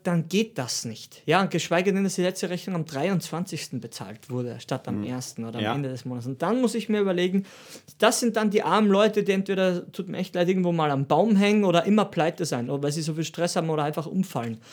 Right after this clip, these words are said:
Speaker 1: Und dann wundert man sich, dass, „Oh, mit fünfzig ist der von uns gegangen“, ja, weil,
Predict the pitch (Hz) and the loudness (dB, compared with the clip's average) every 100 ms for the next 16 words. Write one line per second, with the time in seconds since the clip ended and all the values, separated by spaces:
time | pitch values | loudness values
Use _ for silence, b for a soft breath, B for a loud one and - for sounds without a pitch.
0 | B B 143 196 196 190 226 220 190 160 | B B 2 4 6 6 6 4 2 2
1 | 180 180 - 151 151 - 202 208 - 185 | -2 -2 -4 -4 -6 -2 -2 -2 -2 -2
2 | 170 - 156 139 B B B B - 180 | -2 0 0 0 B B B B -2 0
3 | 156 123 - 127 123 110 131 190 156 160 | 0 -2 -8 -10 -8 -6 -4 -4 -2 -4